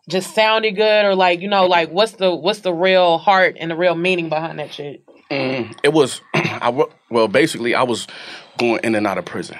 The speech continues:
Speaker 2: you know what I'm saying? Going on
Speaker 1: Mm-hmm.
Speaker 2: violations and shit. And I, I always been, like, the, the, I always been, like, the nigga from my town. I always been the nigga, far as rap and shit like that. My situation, uh, with the labels and everything wasn't always right. So I was just a local
Speaker 1: Mm-hmm.
Speaker 2: nigga.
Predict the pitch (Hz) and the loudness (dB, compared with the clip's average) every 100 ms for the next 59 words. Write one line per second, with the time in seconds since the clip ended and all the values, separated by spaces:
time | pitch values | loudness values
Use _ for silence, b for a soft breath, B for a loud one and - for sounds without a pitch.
0 | - 92 80 - 90 87 80 98 92 92 | -8 -6 -6 -6 -8 -8 -6 -4 -2 0
1 | 95 92 92 90 90 85 82 - 87 92 | 0 0 -2 -6 -8 -10 -6 -4 -4 -4
2 | 87 98 - 117 113 104 104 95 95 87 | -4 -2 0 2 0 -2 -4 -4 -4 -6
3 | 87 - B B B B 90 95 95 92 | -10 -10 B B B B -6 -6 -4 0
4 | 135 135 117 117 107 98 113 135 - 127 | 0 0 -4 -2 -2 -2 -4 -4 -2 -2
5 | 127 151 147 113 139 147 131 113 135 113 | -2 -2 -2 0 2 2 0 -4 -4 -4
6 | 90 113 127 156 107 95 _ 131 113 107 | -6 -2 2 0 -2 -12 _ 0 0 0
7 | 107 110 - 92 - 87 90 85 71 - | 0 -2 -2 -10 -6 -4 -4 -4 -8 -10
8 | B B B B B B _ _ b b | B B B B B B _ _ b b
9 | b b - 107 98 - 120 110 117 117 | b b -12 -6 -4 -2 -4 -2 0 0
10 | 117 107 107 95 _ _ _ _ _ - | 0 0 -2 -6 _ _ _ _ _ -2
11 | 110 107 104 95 101 - 98 113 110 113 | 2 2 2 0 -4 -6 -2 0 0 -2
12 | 107 107 107 104 107 107 98 104 101 101 | -2 -2 -2 -2 -2 -2 -4 -4 0 0
13 | 101 101 104 110 131 127 101 110 170 170 | -2 0 0 0 -2 -4 -2 -2 -2 -4
14 | 156 113 - | -4 -6 -8